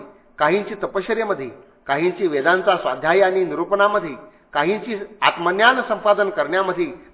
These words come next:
तर काहींची योग साधनेत असते. गृहस्थाने श्राद्ध किंवा देवपूजेच्या वेळी आपल्या कर्माचे अक्षय फळ मिळण्यासाठी ज्ञाननिष्ठ ब्राह्मणालाच हव्य कव्याचे दान करावे.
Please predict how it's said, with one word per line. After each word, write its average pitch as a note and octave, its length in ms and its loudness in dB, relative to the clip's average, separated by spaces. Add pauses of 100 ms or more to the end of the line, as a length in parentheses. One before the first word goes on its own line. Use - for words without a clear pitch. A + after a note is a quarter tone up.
तर D#3+ 80 -4
काहींची D3+ 440 -2
योग E3 280 -4
साधनेत D3+ 480 -4
असते. C3+ 240 -12 (580)
गृहस्थाने B3 480 2
श्राद्ध G3+ 440 2
किंवा G3+ 300 2
देवपूजेच्या G3+ 680 2
वेळी F3 200 2 (360)
आपल्या F3+ 260 4
कर्माचे F3+ 480 0
अक्षय G3 300 0 (100)
फळ F3+ 140 2
मिळण्यासाठी F3+ 580 -2 (480)
ज्ञाननिष्ठ G3+ 680 4
ब्राह्मणालाच F3 680 6 (420)
हव्य G#3+ 220 4
कव्याचे F#3+ 880 2
दान C#3 280 2
करावे. C#3+ 320 -2